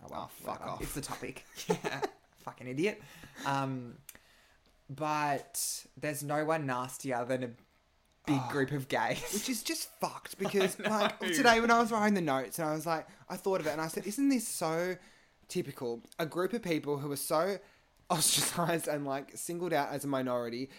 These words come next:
Speaker 2: and seek
Speaker 1: Mm.
Speaker 2: such, um, like, validation and security from, like, getting to know each other." Like, there's
Speaker 1: Yeah.
Speaker 2: no better feeling when, like, you know, you're all together and you celebrate Pride and you do
Speaker 1: Yeah.
Speaker 2: all that stuff.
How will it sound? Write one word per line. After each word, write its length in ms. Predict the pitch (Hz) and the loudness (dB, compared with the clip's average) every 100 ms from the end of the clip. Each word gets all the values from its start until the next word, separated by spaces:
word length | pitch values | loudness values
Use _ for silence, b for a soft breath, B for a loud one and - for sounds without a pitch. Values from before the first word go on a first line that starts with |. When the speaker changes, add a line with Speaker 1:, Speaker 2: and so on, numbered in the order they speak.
| - | -8
Speaker 2:
and 180 | 151 147 | -6 -2
seek 280 | - 160 | -2 -2
Speaker 1:
Mm. 40 | 143 | 0
Speaker 2:
such, 420 | 135 147 107 - B B B B - | 0 0 -2 -12 B B B B -8
um, 420 | 135 127 127 117 _ _ _ _ 147 | -4 -4 -6 -10 _ _ _ _ -6
like, 340 | 143 131 - _ _ _ _ _ 139 | -6 -6 -14 _ _ _ _ _ -2
validation 680 | 147 147 143 131 131 - 127 | 2 2 0 -2 -2 -4 -4
and 160 | 135 | -6
security 600 | - - - 147 151 160 | -6 -8 -6 -2 0 0
from, 280 | - 147 135 | -2 -4 -2
like, 280 | 127 117 - | -2 -6 -8
getting 240 | - 131 139 | -6 -4 -4
to 140 | 139 | -6
know 160 | 123 120 | -6 -6
each 160 | 127 | -6
other." 140 | 123 113 | -8 -8
Like, 160 | 131 | -4
there's 120 | 139 135 | 0 2
Speaker 1:
Yeah. 60 | |
Speaker 2:
no 180 | 160 156 | 4 4
better 200 | 160 175 | 2 0
feeling 340 | 165 143 127 127 | 0 -2 -2 -4
when, 140 | 127 | -4
like, 180 | 123 123 B _ | -6 -10 B _
you 80 | 147 | -6
know, 140 | 110 80 | -6 -6
you're 140 | 147 | -6
all 220 | - 170 | 0 0
together 600 | 175 180 127 120 123 127 - | 0 -4 -2 -2 -2 -2 -6
and 260 | 139 139 139 | -6 -6 -4
you 40 | |
celebrate 600 | 139 - 147 143 139 135 | -4 -2 -2 -2 -2 -4
Pride 360 | - 131 120 123 | -2 -2 -2 -2
and 120 | 131 | -4
you 80 | 139 | -2
do 100 | 139 | 0
Speaker 1:
Yeah. 60 | 147 | 0
Speaker 2:
all 80 | |
that 180 | 147 110 | 0 -4
stuff. 320 | - 120 113 | -6 -8 -10